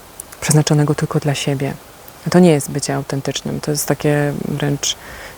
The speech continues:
jakiś taki, powiedzmy, że ekshibicjonizm, który, którego celem jest zwracanie na siebie uwagi. I tu jest właśnie ta trudność odróżnienia tego, czy my jesteśmy prawdziwi, autentyczni, czy my jesteśmy w naszym ego.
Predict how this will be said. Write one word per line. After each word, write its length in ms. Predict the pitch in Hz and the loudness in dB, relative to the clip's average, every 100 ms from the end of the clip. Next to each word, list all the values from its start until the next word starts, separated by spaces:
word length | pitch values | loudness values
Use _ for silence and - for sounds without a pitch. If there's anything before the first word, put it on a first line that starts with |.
| - - | -8 -2
jakiś 280 | 156 - | -2 0
taki, 220 | - - 143 | -2 -2 -2
powiedzmy, 440 | 151 147 - 151 | -2 0 2 0
że 140 | 147 | 0
ekshibicjonizm, 1000 | 151 - - 143 139 - 180 143 135 139 | -2 -2 -2 -2 -2 2 2 2 0 -2
który, 640 | 135 - 139 139 135 135 135 - - - - 143 - | -4 -6 -2 0 0 -2 -4 -10 -20 -14 -10 -10 -10
którego 380 | - 139 135 147 | -2 -2 0 -2
celem 340 | - 139 139 | 2 2 2
jest 140 | 139 - | 2 0
zwracanie 420 | 147 - 139 139 | 0 0 0 0
na 120 | 139 | -2
siebie 240 | - 139 | -2 -2
uwagi. 480 | 151 147 143 131 143 135 - - - - - - - - 175 | -2 0 -2 -4 -8 -14 -16 -20 -20 -20 -18 -18 -18 -2 2
I 220 | 165 165 | 4 2
tu 100 | - | 2
jest 140 | 175 - | 0 0
właśnie 260 | 170 170 | -2 -2
ta 180 | 165 160 | -2 -4
trudność 580 | - 233 180 156 147 - | 0 0 2 0 -2 -4
odróżnienia 560 | 165 156 156 196 190 | -2 -2 0 2 2
tego, 240 | 165 160 156 | 0 -2 -2
czy 140 | - | -2
my 100 | 156 | -2
jesteśmy 640 | 165 - 165 160 151 151 147 | -2 -4 -6 -2 0 -2 -2
prawdziwi, 420 | 160 147 170 202 | -4 -2 0 0
autentyczni, 720 | 170 160 156 151 - 196 220 | 0 0 -2 -2 -2 2 2
czy 360 | 226 175 170 170 | 2 0 0 2
my 100 | 170 | 2
jesteśmy 360 | 170 - - 170 | 0 -2 -2 0
w 60 | |
naszym 280 | 165 - 180 | 0 0 0
ego. 300 | 185 143 139 | 2 2 0